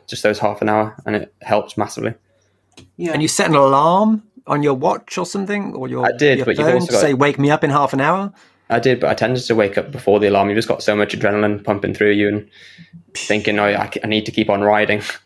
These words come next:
Speaker 1: <laughs> um, that
Speaker 3: Mm-hmm.
Speaker 1: you, you just wake up anyway.
Speaker 2: I've heard other people say that, Josh, about the Transcontinental and,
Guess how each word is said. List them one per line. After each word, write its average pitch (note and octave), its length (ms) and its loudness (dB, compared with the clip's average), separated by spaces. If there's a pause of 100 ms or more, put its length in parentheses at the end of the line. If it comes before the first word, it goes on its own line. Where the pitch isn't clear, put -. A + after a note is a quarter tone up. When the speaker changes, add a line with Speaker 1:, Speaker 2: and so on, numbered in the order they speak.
(140)
Speaker 1:
<laughs> - 380 -20
um, G2+ 460 -2
that C#3 160 2
Speaker 3:
Mm-hmm. C3 80 4
Speaker 1:
you, G#2 240 -2 (200)
you G#2+ 100 2
just - 160 -4
wake G2+ 180 2
up G2 100 0
anyway. G#2 380 0 (1200)
Speaker 2:
I've G#3 160 2
heard C4 220 4
other A3+ 180 2
people A3 300 -2
say E3+ 240 2
that, - 500 0
Josh, C#3 320 0
about D3+ 380 0
the D3 220 -2
Transcontinental D3+ 880 0
and, C3 200 -2